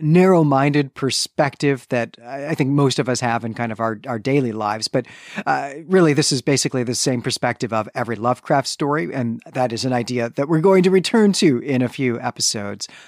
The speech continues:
At any rate, right now, let's go meet the Golds.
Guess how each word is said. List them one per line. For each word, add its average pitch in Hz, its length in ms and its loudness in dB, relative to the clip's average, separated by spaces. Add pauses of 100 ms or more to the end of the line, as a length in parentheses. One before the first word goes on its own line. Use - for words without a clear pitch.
(460)
At 233 80 2
any 254 160 6
rate, 143 320 2
right 170 240 2
now, 120 200 2
let's 156 220 2
go 143 140 6
meet 139 360 2 (120)
the 131 140 -4
Golds. 113 440 -10